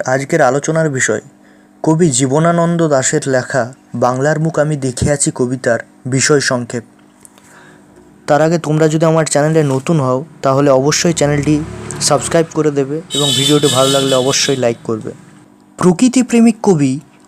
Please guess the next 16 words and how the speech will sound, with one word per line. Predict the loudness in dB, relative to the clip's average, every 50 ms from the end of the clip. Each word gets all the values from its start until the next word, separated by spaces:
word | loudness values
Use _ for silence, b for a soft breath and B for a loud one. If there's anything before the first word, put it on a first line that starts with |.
| -10 -2 0
বাংলার | 2 2 4 2 2 2 2 2 0
রূপে | -2 -2 0 0 -2 0 0
এমনই | -2 -2 -2 0 0 2 2 4
মুগ্ধ | 2 2 2 2 2 2 2
যে | 2 2 0 -2 -2 -4 B B B B B B B B
তিনি | 2 4 4 6 6 4
এই | 4 4
বঙ্গভূমির | 4 2 2 2 2 2 2 4 4 4 4 4 4 2 4
বাইরে | 2 2 2 2 2 0 0 -2 -2 -6 -10 -14 -6
পৃথিবীর | -2 -2 -2 0 0 0 0 0 2 2
রূপ | 2 0 2
সন্ধান | -2 -4 -2 -2 -2 0 0 0 0 0
করতে | 0 -2 -2 -2 -2 -4 -4 -4 0
একেবারেই | -2 -2 0 0 0 2 4 4 4 4 2 0
আগ্রহী | 0 -2 -2 -2 -2 -2 -2 -2 -4
নন। | -2 -2 -2 -4